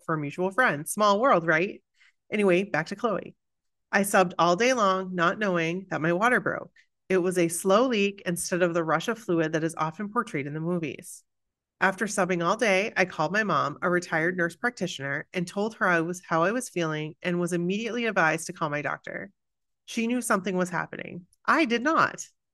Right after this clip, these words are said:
The triage nurse at my doctor's office told me to go directly to the hospital.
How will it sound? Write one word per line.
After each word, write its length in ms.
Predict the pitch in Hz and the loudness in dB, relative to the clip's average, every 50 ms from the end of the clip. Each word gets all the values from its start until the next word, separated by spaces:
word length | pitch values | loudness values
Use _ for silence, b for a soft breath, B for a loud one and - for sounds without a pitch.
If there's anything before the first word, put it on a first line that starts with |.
| _ _ _ _ _ _ _ _ _ | _ _ _ _ _ _ _ _ _
The 80 | - 180 | -8 -6
triage 540 | - - 277 277 277 262 247 240 214 - | -4 -4 -2 0 2 2 2 2 0 0
nurse 280 | 196 190 190 202 196 - - | 0 0 0 0 -2 -2 -2
at 100 | 180 180 | 0 2
my 120 | 175 185 | 2 2
doctor's 380 | 180 196 214 226 220 202 185 180 | 2 2 0 0 -2 -4 -2 0
office 360 | 170 156 156 - 180 175 180 | 0 0 0 -2 -4 -4 -4
told 180 | - 202 190 180 | -4 -2 -2 0
me 80 | 180 | 0
to 80 | 170 165 | 0 0
go 100 | 165 160 | -2 -2
directly 380 | 156 175 214 262 262 320 311 | 0 0 0 0 0 -2 -4
to 80 | 294 302 | -2 -2
the 80 | 262 254 | 0 2
hospital. 560 | 220 196 185 185 - - - - - - | 2 0 0 -2 -6 -12 -12 -12 -12 -16